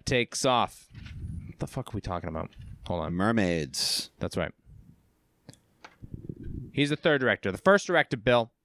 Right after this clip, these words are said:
Speaker 1: is a guy named Lassie Hallstrom.
Speaker 2: The dog?
Speaker 1: Yeah, I think it was the dog Lassie. I don't know. It's L A S S E. How would you say that? Lace? Lassie? I don't know.
Speaker 2: I mean, I'd say Lassie, but that's probably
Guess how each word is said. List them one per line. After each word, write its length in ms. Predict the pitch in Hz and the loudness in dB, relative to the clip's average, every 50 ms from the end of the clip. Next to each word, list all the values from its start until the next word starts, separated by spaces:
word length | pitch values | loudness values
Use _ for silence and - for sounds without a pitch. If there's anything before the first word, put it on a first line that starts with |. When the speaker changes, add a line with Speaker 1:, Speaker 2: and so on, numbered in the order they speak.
| _ _ | _ _
Speaker 1:
is 120 | - 101 107 | -6 -4 -2
a 40 | |
guy 200 | 95 123 120 123 | 0 0 0 2
named 220 | 127 120 107 98 90 | 2 0 0 0 0
Lassie 600 | 87 95 98 110 131 - - 151 147 156 151 - _ _ _ _ _ _ _ _ _ _ _ - - | 2 2 4 4 2 2 0 -2 -4 -4 -6 -10 _ _ _ _ _ _ _ _ _ _ _ -8 -2
Hallstrom. 540 | - 107 120 117 - - - 87 76 - | 2 2 2 2 0 -2 -4 -4 -4 0
Speaker 2:
The 100 | - 110 | -2 -2
dog? 640 | 95 78 - 98 95 101 113 135 160 202 233 185 160 - _ _ | -2 0 0 2 4 6 6 4 4 2 0 -6 -12 -14 _ _
Speaker 1:
Yeah, 240 | - 98 127 139 101 | 2 4 4 4 2
I 120 | 92 - - | 0 -2 -4
think 120 | 127 120 | -2 -2
it 40 | 131 | -2
was 100 | 135 120 | -2 -2
the 80 | 127 | 0
dog 220 | 110 113 107 107 101 | 0 2 2 2 2
Lassie. 400 | 110 127 127 120 - - - 90 82 82 - - _ - - - - - | 0 -2 -2 -2 -4 -8 -10 -10 -12 -16 -18 -20 _ -14 -14 -12 -4 -2
I 80 | - | -2
don't 100 | 160 175 | 0 0
know. 220 | 135 107 107 113 - _ _ _ _ _ _ | 0 0 -2 -2 -6 _ _ _ _ _ _
It's 180 | - 107 - - _ | -4 -4 -4 -4 _
L 220 | - 147 180 196 165 | 2 2 2 2 2
A 360 | - 135 147 147 147 151 143 - _ _ _ _ _ _ | 2 2 2 2 2 0 -4 -8 _ _ _ _ _ _
S 240 | - 135 139 - - | 0 0 0 2 2
S 260 | 147 139 139 - - - _ - | 2 2 0 -2 -8 -8 _ -4
E. 320 | 131 127 95 76 - - - | -2 -2 -2 -4 -6 -10 -8
How 80 | - 123 | -6 -4
would 100 | 131 131 | -4 -4
you 60 | 135 | -4
say 180 | - 147 127 117 | -2 0 0 0
that? 240 | 104 87 78 - - - - - - - - _ _ _ _ _ _ _ _ | 0 0 -2 -4 -6 -12 -18 -18 -18 -20 -20 _ _ _ _ _ _ _ _
Lace? 500 | - 90 104 143 196 - - - - - _ _ | -2 0 0 0 0 -2 -4 -6 -8 -12 _ _
Lassie? 460 | 107 107 127 156 - - 185 185 185 - _ _ _ _ _ _ _ _ _ _ _ _ _ _ _ _ _ _ _ _ _ _ _ _ - | -2 0 0 0 -2 -2 -4 -4 -6 -10 _ _ _ _ _ _ _ _ _ _ _ _ _ _ _ _ _ _ _ _ _ _ _ _ -4
I 80 | - 151 | -2 -2
don't 80 | 110 | 0
know. 80 | 85 82 | 0 -2
Speaker 2:
I 40 | 104 | -2
mean, 100 | 101 95 | 0 0
I'd 220 | 92 98 90 - | 0 0 0 0
say 240 | - 101 113 135 117 | -2 0 0 0 0
Lassie, 500 | 82 80 85 101 113 107 - - 80 73 | 0 0 0 2 0 0 0 -2 -4 -2
but 180 | 73 73 71 | -2 -4 -4
that's 160 | 71 90 87 - | -4 -4 -6 0
probably 420 | - 92 95 92 85 80 78 | 2 2 2 4 2 0 -4